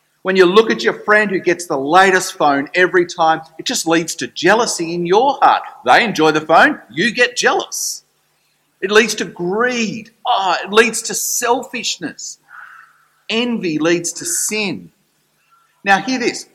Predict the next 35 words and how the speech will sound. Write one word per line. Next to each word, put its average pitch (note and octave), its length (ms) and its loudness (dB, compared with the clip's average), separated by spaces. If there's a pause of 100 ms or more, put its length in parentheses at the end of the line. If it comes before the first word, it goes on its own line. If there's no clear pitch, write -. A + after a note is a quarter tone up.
The F#3+ 60 0
Bible B3+ 280 6
doesn't A#3+ 260 0
say, F3 420 4 (140)
"Repress D3 800 0
your D3 180 4
feelings." D3 800 0
It B2+ 120 -14
never C#3+ 420 -2
says, B2+ 380 -6
"Repress G2+ 400 -12
your F#2 100 -18
feelings." - 640 -20 (1200)
But F3 120 -4
the F#3 80 -8
Bible B3+ 360 4
also A3 340 2
says F3 440 -2
life D#3+ 280 4
is E3 120 -8
not D#3+ 140 0
a D#3 40 -4
Disney D#3 360 -6
story. G2+ 400 -10 (1400)
Not E3+ 280 2
every G3+ 220 4
two A#3+ 240 2
hours, F3 480 4
life E3 280 6 (100)
isn't E3+ 240 -4
gonna E3 180 2
be D#3+ 180 2
okay D3+ 440 2
for B2+ 260 -6
you. - 160 -18